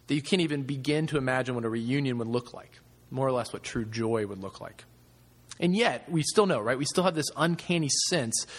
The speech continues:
that we're made for joy, that we're supposed to feel joy. So, so where is that joy located? In December, um, I went and saw the new Rocky movie in the theaters, um,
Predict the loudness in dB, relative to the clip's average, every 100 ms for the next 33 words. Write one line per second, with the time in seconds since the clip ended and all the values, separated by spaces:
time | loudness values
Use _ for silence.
0 | -16 -6 0 4 4 4 2 4 2 2
1 | 0 -2 0 -2 -4 -12 -20 -10 -8 -4
2 | -2 0 -2 -2 2 2 2 -4 -6 -4
3 | 0 0 0 0 0 0 -4 -10 -18 -20
4 | -20 -20 -20 -20 -6 0 0 0 0 2
5 | 6 6 6 4 2 2 2 2 0 -2
6 | -4 -4 -10 -10 -18 -20 -20 _ -20 -20
7 | -20 -20 -20 -20 -20 -20 -20 -18 -16 -14
8 | -12 -6 2 4 6 6 4 6 4 2
9 | 0 0 0 0 0 2 2 2 4 4
10 | 2 0 0 0 0 0 2 0 0 -2
11 | -2 -2 -2 0 0 2 0 -4 -10 -18
12 | -20 -4 -2 0